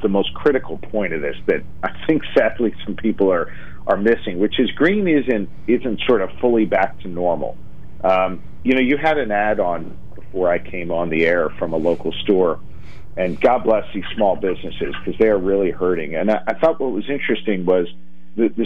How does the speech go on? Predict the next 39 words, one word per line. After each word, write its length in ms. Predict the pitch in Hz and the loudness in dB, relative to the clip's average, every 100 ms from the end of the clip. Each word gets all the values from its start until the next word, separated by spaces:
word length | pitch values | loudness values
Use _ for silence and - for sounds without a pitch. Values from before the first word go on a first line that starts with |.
| - | 0
store 280 | - 151 156 143 | 2 4 4 2
said, 160 | 139 107 | 2 2
"We're 140 | 110 | 2
reopening, 720 | 110 139 143 160 156 135 113 | 4 4 4 2 -2 -4 -2
but 120 | 110 | 0
it's, 200 | 107 - - - - | 0 -2 -6 -6 -2
you 100 | 110 | 0
know, 200 | 104 101 | 2 0
it's 180 | - - | -2 0
gonna 180 | 165 | 2
be 140 | 160 147 | 2 2
different. 420 | 160 156 90 78 | 2 0 -4 -4
We 80 | 101 | -2
won't 220 | 110 113 - | -2 -2 -2
see 60 | |
the 100 | 113 107 | -2 0
smile 300 | 117 107 107 | 2 2 2
on 120 | 107 | 0
your 80 | 104 | 0
face 300 | - 101 104 - | 0 2 0 -2
because 360 | 95 101 98 95 - - - - | -2 2 2 2 -4 -8 -8 -4
you'll 120 | 101 | 0
have 120 | 104 | 2
a 80 | 101 | 2
mask 360 | 92 95 101 - | 2 2 0 -2
on. 120 | 95 | 0
We 100 | 95 | 2
won't 180 | 95 98 | 0 2
be 80 | 107 | 2
able 160 | 90 | 2
to 60 | 92 | 0
shake 240 | 104 95 | 0 0
your 120 | - | -2
hand 200 | 98 98 | -2 -2
and 80 | 90 | 2
welcome 320 | 90 92 95 | 2 0 -2
you 60 | 90 | -4
to 60 | |
the 120 | 85 | -2